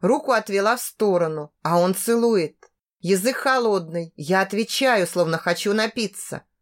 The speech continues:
А он, размазывая по груди сперму, щиплет сосок. Словно метит. Животное. Неуправляемое, дикое,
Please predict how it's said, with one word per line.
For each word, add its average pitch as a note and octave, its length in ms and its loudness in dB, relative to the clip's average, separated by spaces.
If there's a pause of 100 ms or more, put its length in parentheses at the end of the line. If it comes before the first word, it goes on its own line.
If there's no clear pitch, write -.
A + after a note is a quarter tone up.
(140)
А G3 200 2
он, B3+ 240 2
размазывая F#3 720 2
по F3+ 140 0
груди F#3 320 2
сперму, E3 520 0
щиплет G#3+ 520 -2
сосок. - 680 -2 (420)
Словно G3 440 2
метит. B3+ 500 0 (340)
Животное. D#3 1040 -2 (420)
Неуправляемое, G3 1200 2
дикое, D#3+ 680 -4